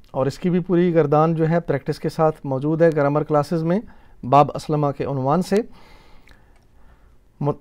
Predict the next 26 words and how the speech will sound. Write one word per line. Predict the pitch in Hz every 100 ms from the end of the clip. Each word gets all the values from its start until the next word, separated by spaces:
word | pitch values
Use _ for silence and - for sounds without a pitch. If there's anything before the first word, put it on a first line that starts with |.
| 165
माजी | 156 170
का | 202 196
पहला | 202 202
सीगा | 214 208
असलमा, | 220 170 - 202 208 226 -
इससे | - -
बनेगा | 160 170 180 - 156
आमना, | 147 143 147 139 98 - -
और | 139 147 143
युस्लिमु | 127 175 - 196 185 196
से | - 226 233 -
योमिनु। | 147 147 127 127 139 120 - - - _ _ _ _ - _ -
आय | 151 170
मुबारका | 180 170 180 214
में | 202 202
है | 233 - -
आमनु | 165 156 165 202 247 220 101 107 _ _ - - _ _ _ _ _ _ - _ - - -
और | - 143 147
ये | 170 185 - -
असलमु | 143 147 143 151 202
के | 180 151
वज़न | 123 120 107
पे | 107
है। | 101
देखें | 110 147 208 - 185
असलमु | 180 185 165 185 240